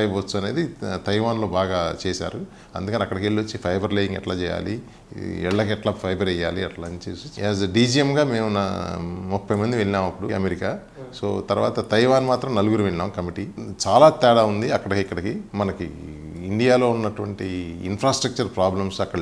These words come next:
లేవు. మనకి ఇన్‌ఫ్రాస్ట్రక్చర్ ఇష్యూస్, మన, మన, మనకున్నటువంటి క్యాపబిలిటీస్, అక్కడైతే వాళ్ళంతా అడ్వాన్స్డ్, డె-, డెవలప్డ్ కాబట్టి వాళ్ళు ఈజీగా డెవలప్ అయ్యారు. But nevertheless, మనం ఇంకొక ఇరవై ఏళ్లలో వాళ్ళకంటే ఎక్కువ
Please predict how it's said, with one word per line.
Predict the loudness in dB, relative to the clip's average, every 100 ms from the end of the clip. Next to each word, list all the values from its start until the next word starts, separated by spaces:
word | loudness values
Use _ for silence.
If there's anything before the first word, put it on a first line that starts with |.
| -2
లేవు. | -4 -6 -10 -18 -16 -10
మనకి | -10 -10 -12 -12 -14 -12 -8
ఇన్‌ఫ్రాస్ట్రక్చర్ | -4 -4 -4 -6 -4 -4
ఇష్యూస్, | -2 -4 -4 -6 -4
మన, | -6 -6
మన, | -6 -6 -8 -8 -10 -12 -14 -6
మనకున్నటువంటి | -4 -2 -2 -4 -4 -6 -4
క్యాపబిలిటీస్, | -4 -2 -2 -2 -4 -6 -10 -14 -20 -10 -2
అక్కడైతే | 0 2 2 4 2
వాళ్ళంతా | 2 0 -2 -2
అడ్వాన్స్డ్, | 0 0 0 -6 -6 -2
డె-, | -2 -2 -4 -2
డెవలప్డ్ | 0 0 -2
కాబట్టి | -2 -4 -6 -4
వాళ్ళు | -4 -4 -6 -6 -6
ఈజీగా | -4 -4 -4 -6 -10 -14 -12
డెవలప్ | -8 -8 -8
అయ్యారు. | -10 -10 -12 -18 -20 -8 -2
But | -2 -2 -6 0
nevertheless, | 4 4 4 0 0 -6 -12 -18 -10 -4
మనం | -2 -2
ఇంకొక | -2 -2 0 0 0
ఇరవై | 0 0
ఏళ్లలో | 0 -2 -4 -4 0
వాళ్ళకంటే | 2 2 0 -2 -2
ఎక్కువ | -2 -4